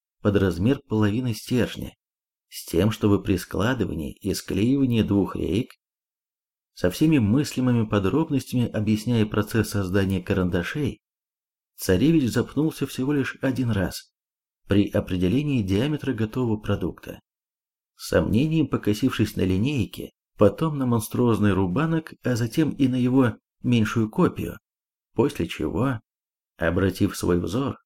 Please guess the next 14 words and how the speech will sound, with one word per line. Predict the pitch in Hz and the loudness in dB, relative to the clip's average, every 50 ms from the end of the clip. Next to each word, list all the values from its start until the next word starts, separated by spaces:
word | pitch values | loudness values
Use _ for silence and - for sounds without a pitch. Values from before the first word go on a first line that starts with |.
| _ _ _ _ | _ _ _ _
полный | - 107 104 92 92 87 | 2 2 4 4 2 -2
сомнений, | - - - 117 117 107 - 107 139 139 135 131 127 113 - _ _ _ _ _ _ | -2 -4 -4 -4 -2 -2 -2 -4 -4 -4 -6 -10 -10 -12 -16 _ _ _ _ _ _
на | - 98 | -4 -2
самого | 90 - - 92 92 92 101 98 | -2 0 -2 0 0 2 0 0
столяра, | 87 - - - 67 69 65 90 120 147 131 - - - _ _ _ _ _ _ _ _ _ _ _ | -2 -2 -6 -6 -4 -4 -2 -2 -2 -4 -4 -6 -8 -14 _ _ _ _ _ _ _ _ _ _ _
наследник | - 92 87 - - 131 160 170 160 156 - - - | 0 0 0 0 0 -2 0 0 0 -2 -2 -2 -2
указал | - 123 - - 110 107 95 107 147 160 156 139 - _ _ _ _ _ | -2 -2 -2 0 -2 -2 0 0 0 0 -2 -2 -6 _ _ _ _ _
на | - 110 | 0 2
его | 117 117 120 120 139 151 | 2 4 2 2 0 -2
правую | - - 117 131 123 113 117 110 | -4 -2 -2 -2 0 2 2 2
руку, | 104 104 95 87 - - 73 - - - _ _ _ _ _ _ _ _ _ _ _ _ | 2 2 2 0 -2 -4 -8 -10 -10 -12 _ _ _ _ _ _ _ _ _ _ _ _
вытянув | - - 95 104 95 - 101 101 92 - | -4 2 2 2 2 2 2 0 0 0
вперёд, | - - 92 95 107 131 - - _ _ _ _ _ _ _ _ | 0 0 2 2 2 0 -2 -6 _ _ _ _ _ _ _ _
хм, | - 101 92 92 85 82 | 0 2 2 2 2 -2